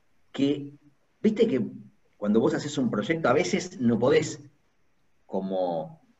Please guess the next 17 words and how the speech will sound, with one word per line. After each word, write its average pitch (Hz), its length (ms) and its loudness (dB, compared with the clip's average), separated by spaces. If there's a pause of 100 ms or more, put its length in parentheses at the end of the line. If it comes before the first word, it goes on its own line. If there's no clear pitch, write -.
(120)
darle, 113 1080 2 (240)
eh, 90 180 -16
satisfacciones 120 760 -2
a 110 160 -2
todos 170 220 10
los, 127 240 4 (320)
todos 160 200 8
los 123 140 6
involucrados, 113 560 4
todos 156 140 8
los 143 120 6
stakeholders. 120 920 2 (1040)
Viste 165 200 0
que 147 60 4
a 156 40 6
veces, 185 220 4
bueno, 143 580 6